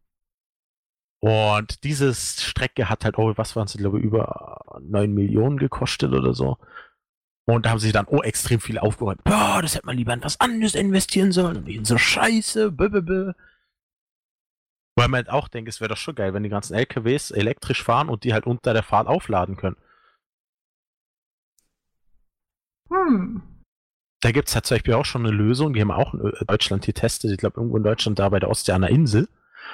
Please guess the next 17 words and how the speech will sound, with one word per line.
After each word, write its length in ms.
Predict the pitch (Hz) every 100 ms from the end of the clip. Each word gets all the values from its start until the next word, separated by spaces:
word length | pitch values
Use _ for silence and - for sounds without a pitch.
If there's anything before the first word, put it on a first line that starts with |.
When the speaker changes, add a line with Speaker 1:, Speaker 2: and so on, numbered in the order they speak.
| -
Speaker 1:
Da 100 | 120
hat 60 | 117
man 120 | 123
einfach 340 | 123 160 123
ein 80 | 110
Stück 280 | - - 107
Autobahn, 920 | - 170 - - 123 104 90 85 82 107 _ _ _ _ _
ich 60 | -
glaub, 180 | 131
was 200 | 123 117
sind's, 260 | - 143 -
ich 60 | -
glaub, 120 | - _ _ _ _ _ _ _ _ _ _
fünf 300 | 151 165 -
Kilometer 640 | - 147 120 123 170 160
oder 180 | 156 160
so, 260 | 127 170